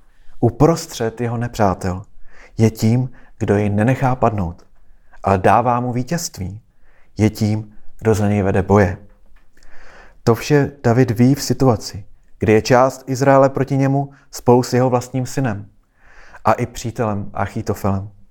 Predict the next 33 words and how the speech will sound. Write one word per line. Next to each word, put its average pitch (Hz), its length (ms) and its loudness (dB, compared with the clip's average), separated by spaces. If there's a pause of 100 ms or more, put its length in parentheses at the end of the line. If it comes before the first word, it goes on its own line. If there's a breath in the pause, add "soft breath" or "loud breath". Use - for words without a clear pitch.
(400 loud breath)
A 104 100 4
lidé 139 300 2
okolo 139 360 -2
něj 127 500 -2 (600)
navíc 110 400 2
útočí 123 400 2
na 101 120 -2
jeho 107 160 -2
důvěru 113 420 2
vůči 107 360 -4 (240 soft breath)
Bohu, 117 240 2
když 101 240 -6
říkají, 98 560 -8 (200 soft breath)
že - 120 -6
v 95 40 -2
nem-, 98 340 -2
v - 60 -10
něm 98 180 -2
nemá 98 240 0
naději. 98 420 -6 (520 soft breath)
To 135 120 4
všechno 127 340 -4
David 110 320 0
dělá 98 360 2 (300 soft breath)
uprostřed 101 720 -4
této 98 380 0
výhně. 95 420 0 (840 loud breath)
A - 80 2
tak 117 200 2
David 117 280 0
volá 113 260 2
k 110 80 -10
Hospodinu, 117 600 -4